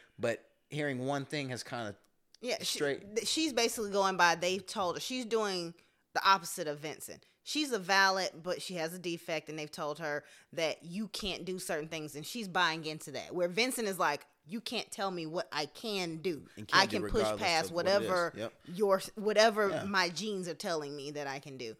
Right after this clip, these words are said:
Speaker 2: She's like, "Nope, I have heart defects, so I'm not even going to try."
Speaker 1: I'm not gonna put myself out there to get hurt, because
Speaker 2: Right.
Speaker 1: if they're right about
Speaker 2: She's
Speaker 1: it,
Speaker 2: not,
Speaker 1: then
Speaker 2: she doesn't, she's not even willing to push herself a little bit.
Speaker 1: Yeah.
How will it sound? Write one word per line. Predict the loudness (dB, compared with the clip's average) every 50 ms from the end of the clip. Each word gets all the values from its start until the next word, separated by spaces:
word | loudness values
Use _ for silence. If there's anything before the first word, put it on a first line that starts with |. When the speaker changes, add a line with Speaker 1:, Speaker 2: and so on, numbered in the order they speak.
| -16 -20 -20 -20 _ _
Speaker 2:
She's | -6 -4 -2 -2 0 4 6
like, | 6 6 6 4 0
"Nope, | 0 0 0 0 0
I | 0
have | -2 0 0
heart | 2 2 2 2
defects, | 0 -4 -4 -2 -4 -4 -2 0
so | 2
I'm | 2 2 4
not | 6 6 6 6 4
even | -2 -8 -6 -6 -6 -6
going | -6 -6 -6 -8 -8
to | -10 -14 -14
try." | -14 -14 -12 -8 -6
Speaker 1:
I'm | -2 0
not | 0 2 2
gonna | 2 2 0 0 -2
put | -2 -6 -6 -2 0
myself | 0 0 0 -2 -2 0
out | 0 0 0
there | 0 -2
to | -2 -2 -4
get | -4 -4 -4
hurt, | -2 0 0 0 0 -2 -4
because | -4 -2 0 2 2 0 -2
Speaker 2:
Right. | -4 -6
Speaker 1:
if | -6 -8 -6 -6
they're | -4 -4 -4 0
right | 2 4 4 4 2
about | 0 0 0 0 0 0
Speaker 2:
She's | 0 0
Speaker 1:
it, | 2
Speaker 2:
not, | 2 2
Speaker 1:
then | 2 0
Speaker 2:
she | 0 2
doesn't, | 2 2 2 2 -2 -4 -4
she's | -6 -4 -2
not | 0 0 0
even | 0 0 0 0
willing | 0 0 0 0
to | -4 -10
push | -12 -10 -10 -8 -8
herself | -10 -10 -8 -8 -8 -8 -8 -12 -18 -20 -20 _ -10
a | -6
little | -4 -2 -2 -4 -4
bit. | -6 -6 -6
Speaker 1:
Yeah. | -4 -4 -6 -6